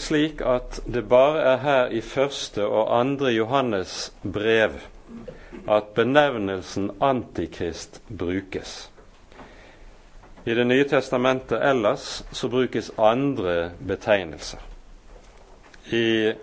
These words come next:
andre Tessalonikerbrevs kapittel to kalles personen antikrist for lovløshetens sønn og fortapelsens sønn. I Åpenbaringen tretten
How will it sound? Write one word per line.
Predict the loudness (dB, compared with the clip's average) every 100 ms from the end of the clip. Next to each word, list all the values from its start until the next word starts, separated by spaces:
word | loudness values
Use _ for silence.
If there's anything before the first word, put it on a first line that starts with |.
| 0
andre | 2 2 2
Tessalonikerbrevs | 0 2 2 2 2 0 0 2 2 0 -4
kapittel | -4 -4 -2 -4
to | -4 -4 -4 -6 -14 -20 -20 -20 -20 -20 -20 -8
kalles | 4 4 4 0 -4 -12 -12 -6
personen | -4 -2 0 0 2
antikrist | 4 2 0 -6 -2 -2 -4 -12
for | -2 0 0 -2 -16 -20 -20 -20 -10
lovløshetens | -4 2 6 6 6 4 2 2 -2 -2 -2 -4 -4 -4 -8 -10 -10
sønn | -8 0 2 2 -2 -8 -14 -20 -20 -20 -20 -20 -20 -20 -8
og | 0 2 2 0 -6 -6
fortapelsens | -4 -6 -6 2 2 2 -2 -8 -6 -4 -4 -2
sønn. | -4 -4 -14 -20 -20 -20 -20 -20 -20 -20 -20 -20 -12 -2
I |
Åpenbaringen | 0 2 2 4 6 4 2 -2
tretten | 2 2 2 -2 -6 -6